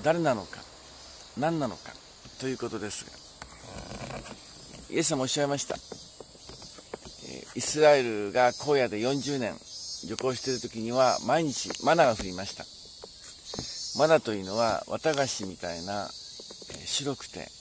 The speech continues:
ふわふわした食べ物。それがですね、毎朝です。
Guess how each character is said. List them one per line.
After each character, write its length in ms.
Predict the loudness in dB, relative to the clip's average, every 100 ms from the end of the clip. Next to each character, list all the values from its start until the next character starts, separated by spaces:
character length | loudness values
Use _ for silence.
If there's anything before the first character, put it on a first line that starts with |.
| -10
ふ 160 | -2
わ 80 | -2
ふ 140 | -2
わ 100 | -6
し 140 | -6 -6
た 120 | -6
食 200 | -6 -6
べ 80 | -4
物。 200 | -4 -8 -12 -16 -16 -14 -12 -12 -12 -14 -10
そ 140 | -4 2
れ 80 | 4
が 140 | 4
で 100 | 2
す 80 | -2
ね、 80 | -2
毎 260 | 2 4
朝 220 | 4 2
で 140 | 0
す。 80 | -4